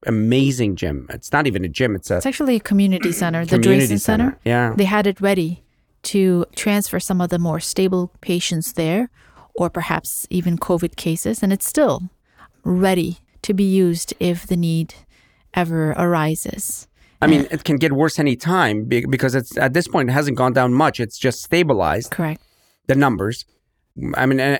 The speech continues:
Speaker 1: it can overwhelm the system. Th-, there were worries of l-, low oxygen levels.
Speaker 2: Correct.
Speaker 1: I mean, imagine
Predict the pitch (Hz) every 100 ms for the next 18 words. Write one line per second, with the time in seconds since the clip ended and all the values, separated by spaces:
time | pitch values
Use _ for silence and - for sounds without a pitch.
0 | - 135 - - 190 160 131 123 123 127
1 | 123 123 - - 110 110 143 143 - 156
2 | 151 156 143 156 202 202 135 123 123 -
3 | 127 123 117 127 _ _ _ 147 135 160
4 | 175 175 175 175 - 123 123 104 80 -
5 | - - - - - 175 180 151 151 151
6 | 180 170 135 101